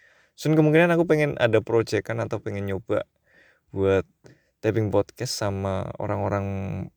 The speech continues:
yang lebih, istilahnya lebih ada isinya lah. Pengen nyoba sama dosen, ibu dosen, bapak dosen, profesor, segala macam, bahkan bos, bos ataupun kawan ataupun orang baru gitu.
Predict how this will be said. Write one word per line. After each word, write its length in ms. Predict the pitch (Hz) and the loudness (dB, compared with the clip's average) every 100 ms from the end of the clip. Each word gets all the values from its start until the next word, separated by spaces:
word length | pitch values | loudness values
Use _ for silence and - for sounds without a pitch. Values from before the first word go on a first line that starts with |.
| _ _ - | _ _ -4
yang 200 | 107 104 | -2 0
lebih, 560 | 104 107 101 98 101 101 117 - _ _ _ - | 0 2 2 0 -2 -6 -10 -16 _ _ _ -12
istilahnya 480 | 110 104 104 110 | -10 -2 0 2
lebih 320 | 113 110 98 98 _ _ _ _ _ _ _ _ _ | 0 0 -2 -4 _ _ _ _ _ _ _ _ _
ada 180 | 113 101 | 2 4
isinya 560 | 113 113 139 120 120 | 4 4 4 4 4
lah. 160 | 101 - - _ _ _ _ _ _ _ _ _ | 2 0 -8 _ _ _ _ _ _ _ _ _
Pengen 240 | - 107 107 | -4 0 4
nyoba 240 | 107 107 | 6 6
sama 240 | 107 101 | 4 0
dosen, 800 | 101 104 101 - 101 98 95 101 | 4 4 4 2 0 2 0 -2
ibu 240 | 110 101 104 | -4 -2 0
dosen, 320 | 104 95 101 | 0 0 0
bapak 240 | 95 95 | -2 -2
dosen, 320 | 98 98 98 95 | 0 0 0 0
profesor, 560 | 101 101 104 107 101 | -2 0 0 0 -2
segala 420 | 95 92 95 95 | -4 -2 -4 -2
macam, 220 | 98 - 98 | -6 -6 -2
bahkan 400 | 95 - 101 95 | -2 -2 -4 0
bos, 320 | 95 - - _ _ - - _ _ _ _ | 0 0 -8 _ _ -20 -20 _ _ _ _
bos 480 | 104 107 104 104 107 | 2 6 6 4 0
ataupun 400 | 98 98 101 98 | -2 -2 -4 -4
kawan 480 | 107 104 98 95 | -2 0 0 0
ataupun 640 | 92 98 - 101 98 98 - _ | -2 -4 -8 -8 -6 -8 -10 _
orang 400 | - 120 120 120 | -4 0 2 2
baru 480 | 107 110 104 117 104 | 4 4 6 4 4
gitu. 160 | - | -2